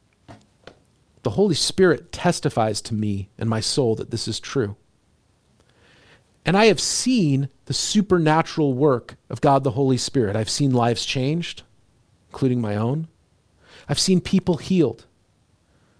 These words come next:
My dad, God chose to bring, to bring home. He, he chose to have my dad die of cancer. But one of my oldest friends, his mom was miraculously, divinely healed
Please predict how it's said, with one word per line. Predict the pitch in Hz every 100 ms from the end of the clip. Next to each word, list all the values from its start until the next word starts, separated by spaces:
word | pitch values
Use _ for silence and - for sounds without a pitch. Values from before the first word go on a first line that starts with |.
| _ _ _ _ -
My | 123 151
dad, | 175 147 143 135
God | 143 139 -
chose | - 156 143 -
to | 139 131 - - _ _
bring, | 123 143 147 139 123
to | 127 117
bring | 147 135
home. | 131 107
He, | 117 113 -
he |
chose | 120 147 131 -
to |
have | 127 131
my | 127
dad | 120 120 113
die | 110
of | 104
cancer. | - 104 95 87 - _ _ _ _ _ _ _ _
But | 120 - _ _ _ _ _ _
one | 127
of | 139
my | 131
oldest | 120 127 147 160 -
friends, | - 160 131 117 - - _ _ _
his | - 135
mom | 131 131 139
was | 120 101
miraculously, | 107 117 113 113 131 - 147 139 131 - 131 127
divinely | 117 110 113 117 131 131 123
healed | 107 - 120 113 98